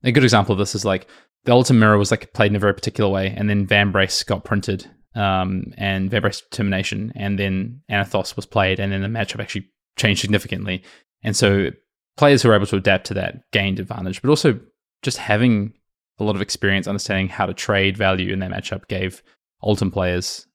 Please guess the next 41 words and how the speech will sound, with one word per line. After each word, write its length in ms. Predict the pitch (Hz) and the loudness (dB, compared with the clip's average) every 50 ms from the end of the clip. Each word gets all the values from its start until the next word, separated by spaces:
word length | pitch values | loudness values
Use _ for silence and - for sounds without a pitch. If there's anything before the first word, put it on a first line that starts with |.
| _ _ _ _ _ - | _ _ _ _ _ -8
who 200 | 98 95 90 95 | -6 -6 -4 -4
had 180 | - 104 90 | -6 -4 -2
been 120 | - 110 110 | 0 0 2
Ultim 240 | 117 120 104 104 | 2 0 0 0
specialists 400 | - - 165 151 - 98 95 - | 0 2 2 2 2 0 -2 -4
the 80 | - 98 | -6 -8
advantage 420 | - - - 107 113 107 104 98 | -4 0 2 4 4 4 4 2
in 60 | 110 98 | 0 -2
that 120 | 92 92 | -4 -4
mirror 180 | 98 95 87 90 | -4 -6 -6 -8
match 320 | 92 92 - - - - | -10 -10 -10 -12 -10 -4
massively. 580 | 104 104 101 95 - 104 95 104 95 92 - - - - - _ _ _ _ _ _ _ _ _ _ _ _ _ - | -2 -2 0 0 -2 -6 -6 -6 -6 -6 -8 -8 -12 -20 -20 _ _ _ _ _ _ _ _ _ _ _ _ _ -4
And 360 | - 120 117 117 113 101 - | 0 2 4 4 4 2 2
that's 260 | - 113 117 - - - | 2 2 2 2 2 2
what 180 | 123 123 - - - _ _ _ - | 2 2 0 -2 -16 _ _ _ -2
kind 160 | - 110 107 | 0 2 2
of 220 | 104 98 - - _ - | 2 0 -4 -8 _ -2
being 160 | 107 104 107 | 0 0 0
a 20 | |
specialist 260 | - - 113 - - | 0 -2 -2 -2 -2
can 100 | - 107 | -2 -2
give 120 | 101 104 110 | -2 0 0
you, 80 | 101 | 0
is 80 | 92 92 | 0 -2
this 180 | 101 95 - - | -4 -4 -2 0
mastery 360 | 98 95 95 - - - 95 | 0 0 0 -2 -2 -4 -4
in 40 | 90 | -2
the 60 | 92 | -2
mirror. 140 | 95 92 85 | -2 -2 -2
It 40 | |
was 120 | 92 95 - | -4 -6 -6
the 60 | - | -4
same 120 | - 104 | -4 -4
for 80 | 101 101 | -4 -4
Dromai 280 | - 107 101 92 90 - | -4 -4 -2 -2 -4 -6
players. 340 | - 92 90 92 92 90 107 | -6 -8 -8 -6 -8 -8 -8
It 60 | 98 | -10
was 100 | 95 110 | -12 -12
the 60 | 104 | -10
same 320 | - - 107 98 98 98 95 | -6 -4 -2 -2 -2 -2 -4
for, 340 | - - 95 92 92 92 | -4 -2 -2 0 -2 -2